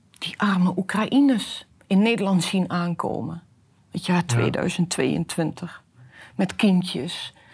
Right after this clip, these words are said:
Speaker 1: met, met, met, met onverrichte gezinnen. Ik zit er middenin.
Speaker 2: Ja.
Speaker 1: Tuurlijk dramatisch. Maar heb ik mij verbaasd dat het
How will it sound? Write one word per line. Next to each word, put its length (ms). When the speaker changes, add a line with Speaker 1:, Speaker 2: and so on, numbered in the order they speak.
Speaker 1:
met, 240
met, 300
met, 240
met 220
onverrichte 760
gezinnen. 440
Ik 120
zit 200
er 60
middenin. 520
Speaker 2:
Ja. 180
Speaker 1:
Tuurlijk 380
dramatisch. 760
Maar 180
heb 180
ik 200
mij 240
verbaasd 600
dat 160
het 260